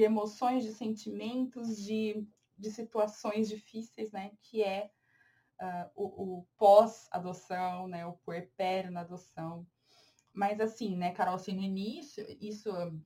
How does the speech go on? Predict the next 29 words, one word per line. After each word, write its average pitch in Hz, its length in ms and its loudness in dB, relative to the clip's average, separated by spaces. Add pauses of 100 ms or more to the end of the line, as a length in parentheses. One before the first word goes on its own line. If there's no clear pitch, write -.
(200)
assim, 156 600 -10 (300)
no 196 100 -8
início 247 240 -4
é 262 40 -2
muito 226 180 -4
intenso, 147 560 -6 (640)
né? 165 280 -10
Assim, 156 320 -8 (140)
o 220 120 -16
primeiro 269 420 -2
ano, 233 260 4
digamos 170 380 -6
assim, 165 260 -12
é 196 40 -4
algo 196 300 2
muito, 233 720 0
muito, 226 680 -2 (640)
é - 60 -4
uma 208 100 2
dedicação 214 580 2
que 233 120 -10
é, 214 260 0 (180)
é 196 60 -6 (120)
praticamente 262 600 -2
cem 262 200 -8
por 302 100 -12
cento 294 460 -4
pra - 140 -10
aquilo, 143 420 -12